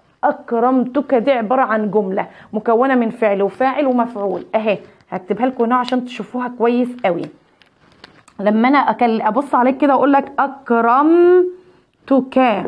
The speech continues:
ياه، انا عندي اكرم، فعل ده، ده فعل مضارع. اكرم عليها مبني على السكون اتصالي بتاء الفاعل، يبقى فعل ماضي مبني على السكون اتصالي بتاء الفاعل، وتاء الفاعل اهي ضمير مبني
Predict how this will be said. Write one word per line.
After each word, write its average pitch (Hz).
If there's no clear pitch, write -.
ياه، 196
انا 214
عندي 233
اكرم، 220
فعل 233
ده، 226
ده 220
فعل 233
مضارع. 196
اكرم 254
عليها 233
مبني 226
على 214
السكون 220
اتصالي 247
بتاء 233
الفاعل، -
يبقى 185
فعل 254
ماضي 233
مبني 240
على 226
السكون 226
اتصالي 240
بتاء 233
الفاعل، 226
وتاء 285
الفاعل 285
اهي 294
ضمير 233
مبني 240